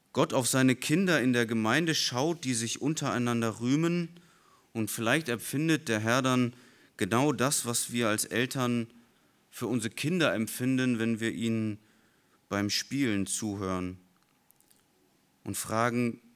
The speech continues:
Was ist das da für ein sinnloses Gerangel um ein Spielzeug.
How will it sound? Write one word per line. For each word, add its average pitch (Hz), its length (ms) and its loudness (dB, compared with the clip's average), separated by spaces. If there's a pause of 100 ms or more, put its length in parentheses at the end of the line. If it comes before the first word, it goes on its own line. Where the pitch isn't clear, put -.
(260)
Was - 120 -12
ist - 220 -6
das 127 120 -6
da 113 120 -12
für - 260 -14
ein 101 300 -8 (340)
sinnloses 113 840 -4
Gerangel 95 540 -6
um 98 280 -8
ein 92 180 -10
Spielzeug. - 1040 -12